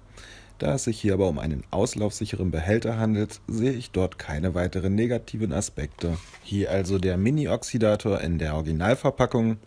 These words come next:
Was man noch sagen kann, ist, dass eine wirksame Verminderung der Keimdichte im Aquarium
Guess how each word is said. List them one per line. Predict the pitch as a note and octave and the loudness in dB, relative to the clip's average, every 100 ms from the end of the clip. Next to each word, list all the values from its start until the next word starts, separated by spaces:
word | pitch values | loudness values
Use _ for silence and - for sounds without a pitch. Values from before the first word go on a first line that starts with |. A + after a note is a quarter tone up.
| - - - - - | -18 -18 -18 -18 -2
Was | A#2+ - | 0 2
man | C3+ | 2
noch | A#2 G2 | 2 0
sagen | D#2+ E2 A2 | 0 0 2
kann, | A2 G2 | 2 0
ist, | G2 - | -2 -2
dass | F#2 F2+ | -2 -2
eine | - F2 E2 | 0 0 0
wirksame | D#2+ F#2+ - A#2 G#2+ | 2 0 2 0 2
Verminderung | G#2 E2+ E2+ G#2 A#2+ G2+ | 0 0 2 2 2 0
der | F#2 | 0
Keimdichte | F2 - F2 A2 G#2+ - F2 | -2 0 2 2 0 -2 -2
im | D2 | -2
Aquarium | D2+ - E2 G2+ A#2 A2 A2+ | -6 -2 0 2 2 2 0